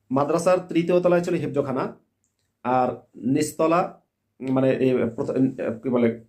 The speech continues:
প্রথম তলা এবং দ্বিতীয় তলায় ছিল কিতাবখানা। আমরা যখন তৃতীয় তলায় হিফজোখানার দিকে যাচ্ছি, তখন তার আগেই নিচতলা থেকে যখন উঠবো, সিঁড়ির কাছাকাছি এসে প্রায় পাঁচ ছয় জন হুজুর আমাদেরকে ঘিরে ধরলেন,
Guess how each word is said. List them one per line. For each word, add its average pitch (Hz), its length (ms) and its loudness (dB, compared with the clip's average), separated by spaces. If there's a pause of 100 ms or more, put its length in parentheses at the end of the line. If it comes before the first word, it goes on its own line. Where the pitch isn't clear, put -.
(220)
প্রথম 165 280 0
তলা 175 200 2
এবং 156 240 0
দ্বিতীয় 147 300 0
তলায় 147 260 2
ছিল 175 180 -4
কিতাবখানা। 113 600 -4 (760)
আমরা 139 240 2
যখন 160 200 2
তৃতীয় 151 300 -2
তলায় 156 180 0
হিফজোখানার 151 300 0
দিকে 151 140 0
যাচ্ছি, - 540 -2 (600)
তখন 147 540 -2 (260)
তার 135 180 -2
আগেই 139 440 0
নিচতলা 170 420 2
থেকে 190 160 -2
যখন 185 140 -2
উঠবো, 180 180 -2
সিঁড়ির 190 400 0
কাছাকাছি 175 460 -2
এসে 175 400 -6 (520)
প্রায় 147 240 2
পাঁচ 160 200 -4
ছয় 180 140 0
জন 170 140 -2
হুজুর 156 240 -2
আমাদেরকে 135 540 0 (120)
ঘিরে 143 200 0
ধরলেন, 117 440 -2